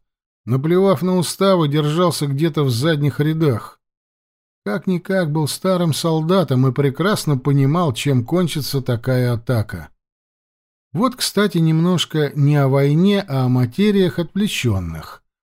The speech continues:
вполне мирных. Причем о материях в прямом смысле слова.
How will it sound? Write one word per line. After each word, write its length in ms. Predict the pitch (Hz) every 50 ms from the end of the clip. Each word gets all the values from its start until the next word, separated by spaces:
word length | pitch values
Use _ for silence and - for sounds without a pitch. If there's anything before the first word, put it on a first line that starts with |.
| _ _ _
вполне 320 | - 175 180 190 202 208 185
мирных. 640 | 139 131 123 113 104 90 87 87 - - - - _ _ _ _ _ _ _ _ _ _ _ _ _ _ _ _ _ _ _ _ -
Причем 440 | 113 110 113 113 131 185 208 220 208 -
о 100 | 151 139
материях 640 | 139 131 117 113 - 185 208 208 202 196 185 -
в 60 | - -
прямом 520 | - 151 143 139 139 151 170 180 175 170
смысле 540 | - - 123 117 120 123 117 - 123 123 117
слова. 640 | 117 - 131 127 127 120 110 98 87 82 76 -